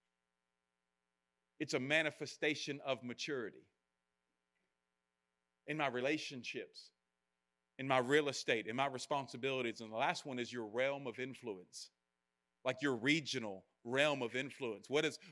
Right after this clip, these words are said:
where has God given you favor? What do, what areas have God opened up to you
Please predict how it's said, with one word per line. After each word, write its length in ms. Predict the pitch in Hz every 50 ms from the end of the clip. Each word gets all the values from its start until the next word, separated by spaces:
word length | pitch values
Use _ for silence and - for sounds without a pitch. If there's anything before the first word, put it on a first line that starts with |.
| -
where 160 | 135 147 175
has 120 | 170 143 117
God 280 | 135 156 156 147 127
given 240 | 139 151 135 139 139
you 100 | 139 139
favor? 380 | 120 - 147 151 156 120 110 110
What 200 | 123 156 139 127
do, 80 | 175 - - 165 - -
what 160 | 139 160 - - - _ _ _ _ _ -
areas 380 | 165 175 170 165 156 139 -
have 120 | 135 120 117
God 240 | 147 151 147 143 147 -
opened 300 | 151 143 143 156 147 151
up 180 | 156 151 -
to 100 | - 143
you 260 | 123 117 120 120 113